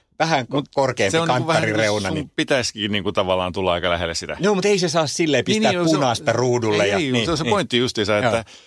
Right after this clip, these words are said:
Speaker 2: et eikö se ole tavallaan niinku parkkeerauksessa se idis, että
Speaker 1: No
Speaker 2: sä tulet
Speaker 1: kyllä,
Speaker 2: aika
Speaker 1: jos sä
Speaker 2: lähelle
Speaker 1: jättäisit
Speaker 2: sitä,
Speaker 1: sen
Speaker 2: niin
Speaker 1: niin kauas, että se ei puippaa punaisella,
Speaker 2: Niin,
Speaker 1: niin se
Speaker 2: niin.
Speaker 1: on niinku silleen sakkorajan
Speaker 2: Aivan.
Speaker 1: yli jo siellä
Speaker 2: Joo,
Speaker 1: jossain
Speaker 2: kyllä.
Speaker 1: keskellä katua se auto.
Speaker 2: Joo.
Speaker 1: Ja tällaisia niinku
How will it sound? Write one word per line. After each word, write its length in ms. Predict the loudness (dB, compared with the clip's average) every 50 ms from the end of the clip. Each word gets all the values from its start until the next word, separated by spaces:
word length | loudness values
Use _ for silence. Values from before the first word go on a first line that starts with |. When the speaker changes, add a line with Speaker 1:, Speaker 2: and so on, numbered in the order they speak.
| _ _ _ -4
Speaker 2:
et 160 | -2 0 0
eikö 160 | -2 0 0
se 60 | -2
ole 60 | -2 0
tavallaan 380 | -2 0 0 2 0 0 0 0
niinku 180 | -2 -2 -4
parkkeerauksessa 760 | -2 -2 -2 -2 -2 -2 -2 0 2 2 0 0 -2 -4 -2
se 100 | -2 -2 0
idis, 400 | 0 0 2 2 0 0 -2 -4 -4
että 140 | -4 -2 0
Speaker 1:
No 0 |
Speaker 2:
sä 40 |
tulet 120 | 2 2 2
Speaker 1:
kyllä, 120 | 2 2
Speaker 2:
aika 100 | 0 2 2
Speaker 1:
jos 80 | 0
sä 40 | 0
Speaker 2:
lähelle 220 | 2 0 0 0 0
Speaker 1:
jättäisit 140 | 0 0 0
Speaker 2:
sitä, 120 | 0 0
Speaker 1:
sen 80 | 0 0
Speaker 2:
niin 20 | -2 -2
Speaker 1:
niin 100 | -2 0
kauas, 320 | 0 2 2 2 0 -2
että 120 | -4 -2 -2
se 60 | 0
ei 240 | 0 2 0 0 0
puippaa 360 | 0 -2 -2 0 0 0 0
punaisella, 580 | 0 -2 -2 0 2 0 0 0 0 0 -2 0
Speaker 2:
Niin, 40 |
Speaker 1:
niin 80 | 0 0
se 40 | 0
Speaker 2:
niin. 60 | 0
Speaker 1:
on 60 | 0
niinku 180 | -2 -4 -6 -2
silleen 320 | -2 -2 0 2 0 0
sakkorajan 720 | 0 -2 -2 -2 -6 _ -2 -2 0 0 0 0 2 2 0
Speaker 2:
Aivan. 180 | 0 0 -2 0
Speaker 1:
yli 160 | 0 0 0
jo 100 | 0 -2
siellä 200 | 0 0 0 0
Speaker 2:
Joo, 60 | 0
Speaker 1:
jossain 240 | -2 -2 -2 -2 0
Speaker 2:
kyllä. 120 | 0 -2 -2
Speaker 1:
keskellä 240 | -2 -2 -6 -4
katua 360 | -2 -2 -4 -2 0 -2 -2 -2
se 120 | 0 0
auto. 220 | 0 0 -2 -4 -10 -14 -12 -4
Speaker 2:
Joo. 100 | -2 -2
Speaker 1:
Ja 40 | 0
tällaisia 420 | 2 0 0 0 0 0 0 0 0
niinku 300 | 0 0 0 0 -2